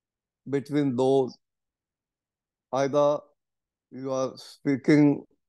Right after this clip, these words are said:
or you are, uh, wrong or the right, ਤੁਹਾਨੂੰ pata lag jayega।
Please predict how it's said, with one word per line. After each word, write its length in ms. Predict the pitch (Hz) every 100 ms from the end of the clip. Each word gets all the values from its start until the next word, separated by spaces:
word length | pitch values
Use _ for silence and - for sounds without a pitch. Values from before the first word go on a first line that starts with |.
| -
or 160 | 131 127
you 200 | 127 135
are, 220 | 135 131 127 _ _ _ _ - 123
uh, 320 | 120 120 117
wrong 300 | 123 135 143
or 220 | - 127
the 220 | 117 120
right, 280 | 117 117 123 -
ਤੁਹਾਨੂੰ 260 | 127 131
pata 280 | - 120 123
lag 220 | 113 110
jayega। 500 | 101 107 104 - -